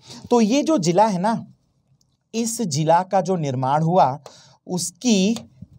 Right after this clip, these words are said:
प्रारंभिक अधिसूचना, मतलब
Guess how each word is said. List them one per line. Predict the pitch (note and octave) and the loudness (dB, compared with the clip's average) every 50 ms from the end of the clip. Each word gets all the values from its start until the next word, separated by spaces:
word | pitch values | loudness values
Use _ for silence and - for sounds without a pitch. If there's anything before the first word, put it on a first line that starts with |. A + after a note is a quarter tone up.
| _ - _ _ _ _ _ - | _ -20 _ _ _ _ _ 0
प्रारंभिक | G3 F#3+ F#3 F3+ F#3 F#3 F#3 F#3+ F#3+ F#3 G#3+ C#4+ C#4+ - | 2 2 2 2 0 0 0 0 -2 -2 -2 -4 -4 -8
अधिसूचना, | - - F3 D#3 C#3+ E3 D#3+ - D3+ B2 - - C3 A2+ F#2+ G#2+ - _ _ _ - - _ _ _ - _ _ | -4 -4 -2 -2 -2 -8 -8 -10 -12 -12 -10 -10 -12 -12 -14 -16 -20 _ _ _ -20 -20 _ _ _ -20 _ _
मतलब | D3 D#3+ F3 F3+ E3+ E3 F3 F#3 F#3+ F#3+ | -2 -2 -2 -2 -2 0 0 0 0 0